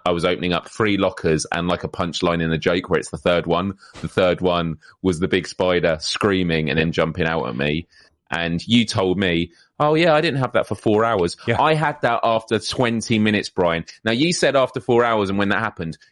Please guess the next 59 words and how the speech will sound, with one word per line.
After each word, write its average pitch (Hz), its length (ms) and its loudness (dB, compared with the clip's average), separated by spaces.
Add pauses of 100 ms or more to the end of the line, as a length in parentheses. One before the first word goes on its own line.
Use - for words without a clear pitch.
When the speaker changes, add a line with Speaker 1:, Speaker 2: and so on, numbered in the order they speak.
Speaker 1:
you 95 100 0
never 104 220 2
opened 98 400 2
a 101 40 4
locker 101 360 0
up 98 160 0
the 92 40 -12
same 98 280 -2
way 95 180 2
again. 92 320 0
Speaker 2:
Yep. 95 140 -2 (100)
Speaker 1:
Well, 120 160 4
after 147 280 0
twenty 127 360 -2
minutes, 131 480 2 (120)
Speaker 2:
<laughs> - 140 -12
Speaker 1:
dude, 127 280 2 (340)
I 135 140 4
didn't 151 240 2
open 127 300 2
up, - 200 0
and 113 240 0
I 120 60 2
couldn't 160 300 0
bring 143 220 0
myself 123 340 -2
to 98 80 0
open 107 160 0
up 104 100 -2
another 107 220 -2
container 107 420 -4
for - 100 -8
the 101 120 0
rest 104 260 -2
of - 20 0
the 101 80 2
game. 110 320 0
Like, 92 320 -2
it 95 160 2
just 107 240 -2 (220)
ruined 117 420 4
my 107 140 0
confidence, 101 760 -2
Speaker 2:
Oh, 92 80 -8
I 92 80 -6
love 98 220 -4
Speaker 1:
uh, - 40 0
Speaker 2:
that. 92 280 0
Speaker 1:
in 113 220 2
that. 78 240 -4 (120)
And, 95 320 -6 (220)
uh, 135 100 6
th-, 139 240 0
but 156 160 2
it's, 165 120 2
and 165 220 -2 (280)
so 135 240 4
I 123 80 4
both 147 400 0